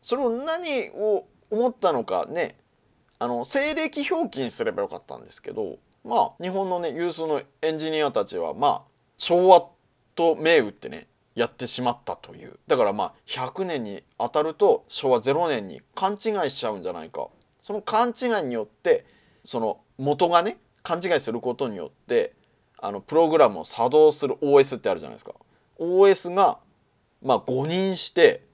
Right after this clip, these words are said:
いろいろな通信障害であったりとか、ね、あのー、な-、なんていうか、計器が狂ったりとかって、そういうことが起こ-、起こるんじゃないかっていうふうにね、すごく心配されて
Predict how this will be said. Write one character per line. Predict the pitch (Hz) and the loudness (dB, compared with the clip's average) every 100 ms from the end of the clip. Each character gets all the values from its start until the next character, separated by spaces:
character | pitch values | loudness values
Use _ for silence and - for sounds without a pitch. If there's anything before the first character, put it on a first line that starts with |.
| _ _ _ _ _ | _ _ _ _ _
い | 123 | 0
ろ | 139 | 2
い | 170 | 2
ろ | 180 | 2
な | 180 | 0
通 | 170 160 156 | 0 -4 -2
信 | 156 | -2
障 | 139 135 | 2 2
害 | 113 101 | 2 -2
で | 90 | -4
あ | |
っ | 82 | -6
た | 78 | -12
り | 73 | -12
と | 73 | -12
か、 | 76 - _ _ _ - | -10 -12 _ _ _ -8
ね、 | 120 87 - | -8 -8 -8
あ | 95 | -10
の | 87 | -8
ー、 | 85 85 82 82 80 78 76 _ _ _ 120 | -10 -8 -8 -8 -10 -10 -12 _ _ _ -10
な-、 | 107 | -8
な | 95 90 | -10 -12
ん | |
て | - | -14
い | |
う | 65 | -18
か、 | - | -4
計 | 175 147 | 0 0
器 | - | -2
が | 73 - | -14 -6
狂 | 139 | -6
っ | 139 | -4
た | 101 | -6
り | 78 | -8
と | 69 | -12
か | 71 | -14
っ | |
て、 | - 62 - _ _ _ | -14 -14 -14 _ _ _
そ | - 147 | -8 -2
う | 147 | 0
い | |
う | |
こ | |
と | 147 | 0
が | 113 | -4
起 | 98 | -4
こ-、 | 151 151 | -4 -4
起 | - - | -4 2
こ | 160 | 2
る | 147 | 2
ん | |
じ | 107 | -4
ゃ | 101 | -4
な | 127 | -4
い | 135 | -4
か | - - _ | -8 -14 _
っ | |
て | - | -16
い | 71 80 | -16 -16
う | |
ふ | - | -16
う | 71 | -18
に | 71 | -16
ね、 | 80 _ _ _ _ | -20 _ _ _ _
す | - 127 | -10 -6
ご | 113 | -6
く | - 76 - _ _ | -8 -14 -16 _ _
心 | - 110 92 | -12 -10 -8
配 | 92 | -10
さ | 87 90 | -8 -8
れ | 80 76 | -10 -12
て | - 87 - | -16 -14 -14